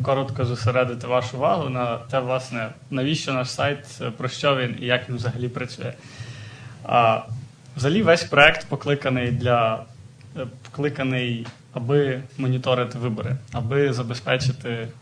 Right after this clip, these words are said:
прослідкувати за прозорістю та чесність їх проведення. Тобто, з чого ми хотіли добитися? Ми хотіли створити просту, надійну,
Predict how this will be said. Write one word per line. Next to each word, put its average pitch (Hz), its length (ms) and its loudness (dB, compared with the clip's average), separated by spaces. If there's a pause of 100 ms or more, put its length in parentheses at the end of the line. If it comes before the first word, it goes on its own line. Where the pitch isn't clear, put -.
прослідкувати 123 760 -2
за 113 100 -2
прозорістю 120 600 -4
та - 100 -14
чесність 120 400 -4
їх 131 100 -10
проведення. 117 460 -6 (120)
Тобто, - 180 -12
з - 40 -8
чого 160 240 2
ми 175 100 2
хотіли 135 360 -4
добитися? 120 520 -4 (380)
Ми 147 80 0
хотіли 170 340 0
створити 143 640 0 (100)
просту, 135 400 2
надійну, 151 720 4